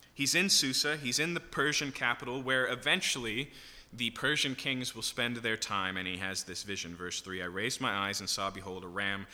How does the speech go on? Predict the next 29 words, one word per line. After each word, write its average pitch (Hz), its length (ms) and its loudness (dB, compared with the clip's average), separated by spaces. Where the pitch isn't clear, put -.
standing 139 440 4
on 139 80 2
the 127 80 0
bank 113 240 2
of 117 80 -12
the 107 40 -4
canal. 95 380 -2
It 82 80 -6
had 95 180 0
two 170 220 0
horns, 101 460 -4
and 110 160 -2
both 143 280 2
horns 139 300 -2
were 117 80 -4
high, 101 280 2
but 98 160 -6
one 110 160 -4
was 101 160 -2
higher 143 260 4
than 143 160 -4
the 120 120 -2
other, 95 280 -2
and 107 120 -8
the 98 40 -4
higher 120 360 2
one 104 260 -8
came 95 320 -6
up 90 160 -10